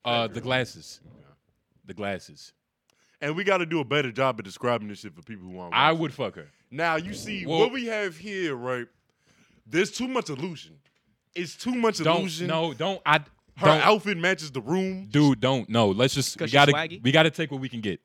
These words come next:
Speaker 1: Take what we can get. We gotta take what we can get.
Speaker 2: I don't know, Justin. You would do that?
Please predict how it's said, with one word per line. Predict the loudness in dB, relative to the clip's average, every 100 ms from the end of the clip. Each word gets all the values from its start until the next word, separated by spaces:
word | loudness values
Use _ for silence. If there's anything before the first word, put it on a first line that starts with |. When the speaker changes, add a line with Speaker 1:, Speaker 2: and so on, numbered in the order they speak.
| _
Speaker 1:
Take | -4 -4
what | -2
we | -4
can | -4
get. | -6 -8 -12 _ _ _ _ _ _ _
We | -6
gotta | -4 -2
take | -4
what | -6
we | -6
can | -6 -10
get. | -12 _ _ -4
Speaker 2:
I | 0
don't | 0 0
know, | -2
Justin. | -2 -6 -8 -16 -20 _ _ _ _ _ _
You | -8 -6
would | -2
do | 0
that? | 2 0